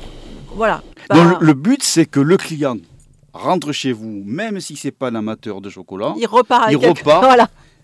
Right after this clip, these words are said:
Speaker 2: Avec quelque chose.
Speaker 1: Tout à
Speaker 2: Non,
Speaker 1: fait.
Speaker 2: mais c'est,
Speaker 1: Ouais, tout
Speaker 2: t'as
Speaker 1: à
Speaker 2: raison,
Speaker 1: fait.
Speaker 2: c'est, c'est ça.
Speaker 1: Tout à fait,
Speaker 2: Bon.
Speaker 1: hein, tout à fait. L'idée, bah, l'idée, c'est qu'on, on satisfasse le mieux possible le client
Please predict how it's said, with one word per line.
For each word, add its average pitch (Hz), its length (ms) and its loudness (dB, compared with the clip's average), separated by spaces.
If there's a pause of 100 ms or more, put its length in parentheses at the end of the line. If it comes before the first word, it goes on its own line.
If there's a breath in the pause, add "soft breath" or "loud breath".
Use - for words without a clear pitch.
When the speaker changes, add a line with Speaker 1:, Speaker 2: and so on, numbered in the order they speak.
(260 soft breath)
Speaker 2:
Avec 143 220 0
quelque 131 240 -4
chose. 107 240 -14
Speaker 1:
Tout 294 80 2
à 277 40 6
Speaker 2:
Non, 175 80 0
Speaker 1:
fait. - 60 0
Speaker 2:
mais 143 140 -2
c'est, - 160 -10
Speaker 1:
Ouais, 202 140 0
tout - 60 -12
Speaker 2:
t'as 135 100 -2
Speaker 1:
à - 20 0 (120)
Speaker 2:
raison, - 40 2
Speaker 1:
fait. 262 180 2
Speaker 2:
c'est, 110 160 -6
c'est 135 160 -14
ça. 117 200 -10 (140)
Speaker 1:
Tout 254 160 -18
à 302 120 4
fait, 247 180 -4
Speaker 2:
Bon. 131 60 -6
Speaker 1:
hein, 196 200 -4
tout 220 140 -18
à 285 100 0
fait. - 140 -8
L'idée, 208 300 -8
bah, 226 160 4
l'idée, 226 340 0
c'est 233 160 -8
qu'on, 220 760 0
on 220 260 -4
satisfasse 240 600 -6
le 214 60 -2
mieux 262 320 -4
possible 262 400 -8
le 220 80 -4
client 254 360 -6